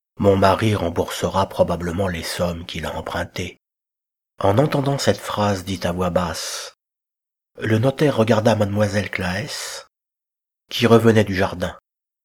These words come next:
suivie de Gabriel et de Félicie, et dit, « Je n'ai jamais vu mademoiselle Marguerite aussi jolie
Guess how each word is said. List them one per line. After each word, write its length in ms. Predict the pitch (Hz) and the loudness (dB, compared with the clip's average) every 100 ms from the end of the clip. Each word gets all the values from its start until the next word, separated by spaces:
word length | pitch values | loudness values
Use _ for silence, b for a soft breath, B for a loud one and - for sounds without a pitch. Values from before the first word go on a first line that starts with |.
| _ _ _ - | _ _ _ -12
suivie 420 | - 90 92 113 | -6 -4 0 0
de 100 | 98 | 4
Gabriel 500 | 107 101 101 104 107 | 4 4 4 0 0
et 60 | |
de 100 | 95 | 0
Félicie, 640 | 90 98 92 - - - - _ _ _ _ _ _ _ - | -2 -4 -6 -8 -8 -10 -16 _ _ _ _ _ _ _ -6
et 140 | 110 | -4
dit, « 420 | 104 110 135 175 - _ _ _ _ _ _ _ - | -2 -2 -2 -4 -12 _ _ _ _ _ _ _ -4
Je 120 | 104 | 0
n'ai 140 | 107 | 2
jamais 240 | 101 110 110 | 4 4 4
vu 180 | 110 107 | 2 0
mademoiselle 480 | 101 98 98 104 | 0 0 0 0
Marguerite 500 | 95 90 101 101 110 | -2 -2 -2 -2 -4
aussi 200 | 92 - | -6 -6
jolie 400 | 87 95 110 156 | -4 -4 -4 -6